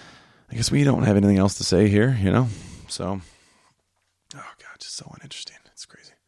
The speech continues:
But, all right, well, you know, listen, you guys, I don't know if you've, I'm sure you figured this out by now, but, uh, yeah, flying solo here. Um, had a couple things I wanted to discuss, you know, and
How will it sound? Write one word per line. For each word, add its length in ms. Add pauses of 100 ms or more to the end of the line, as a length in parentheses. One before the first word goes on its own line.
(960)
But, 160 (200)
all 80
right, 160
well, 320
you 100
know, 160
listen, 420
you 80
guys, 180
I 60
don't 100
know 60
if 120
you've, 260
I'm 60
sure 140
you 60
figured 240
this 140
out 100
by 100
now, 240
but, 240
uh, 360 (240)
yeah, 220
flying 300
solo 300
here. 480
Um, 460 (1200)
had 120
a 40
couple 160
things 180
I 40
wanted 200
to 100
discuss, 640
you 140
know, 300
and 640